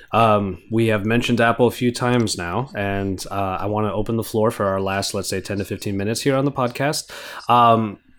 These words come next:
while we will talk about our thoughts on the Apple Watch, obviously none of us have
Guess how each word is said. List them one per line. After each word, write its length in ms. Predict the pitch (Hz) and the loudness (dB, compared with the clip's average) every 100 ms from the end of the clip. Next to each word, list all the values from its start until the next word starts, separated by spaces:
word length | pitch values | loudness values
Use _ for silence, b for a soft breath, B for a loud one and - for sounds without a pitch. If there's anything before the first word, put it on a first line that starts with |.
| _ _ _ _ _ _ 135 | _ _ _ _ _ _ -4
while 540 | 131 143 170 180 175 | 4 6 6 6 6
we 160 | 147 135 | 8 6
will 220 | 139 151 | 6 4
talk 260 | 151 143 - | 4 0 2
about 220 | 131 123 | 4 6
our 120 | 113 | 4
thoughts 600 | - 117 127 143 - - | 2 2 2 2 -4 -4
on 280 | 131 127 123 | 0 2 4
the 160 | 120 | 2
Apple 380 | 101 104 - 120 | 0 -4 -2 0
Watch, 320 | 117 131 170 | 2 0 0
obviously 320 | 107 104 - 104 | -2 -2 -4 -4
none 160 | 95 | -4
of 80 | 95 | -2
us 160 | 98 - | -4 -4
have 240 | 87 | -8